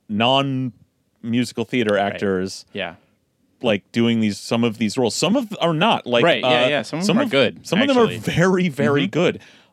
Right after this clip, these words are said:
Speaker 1: Um, the, uh, uh, the, the new cat who wanders up, uh,
Speaker 2: Yeah,
Speaker 1: Victoria,
Speaker 2: yeah.
Speaker 1: is a, you know,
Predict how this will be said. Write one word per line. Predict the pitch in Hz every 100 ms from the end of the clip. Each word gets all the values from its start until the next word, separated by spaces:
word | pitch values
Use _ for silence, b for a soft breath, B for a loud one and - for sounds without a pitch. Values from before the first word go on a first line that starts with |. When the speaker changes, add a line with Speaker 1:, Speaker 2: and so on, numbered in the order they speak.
| -
Speaker 1:
Um, | 127 123 127 127
the, | 131 135 139 135 - _ _ _ _ -
uh, | 127 131 127 127 113 _ -
uh, | 123 123 120
the, | 117 123 120 120 120 - _ _ _ _
the | - 120 117
new | 120 135
cat | 127 143 123
who | 110
wanders | 104 98 95
up, | 107 90 _ -
uh, | 101
Speaker 2:
Yeah, |
Speaker 1:
Victoria, | 101 104 90 131 110 95 87 92
Speaker 2:
yeah. | 87 82 -
Speaker 1:
is | 123 113 104 - -
a, | 127 113 - _
you | 175
know, | 131 214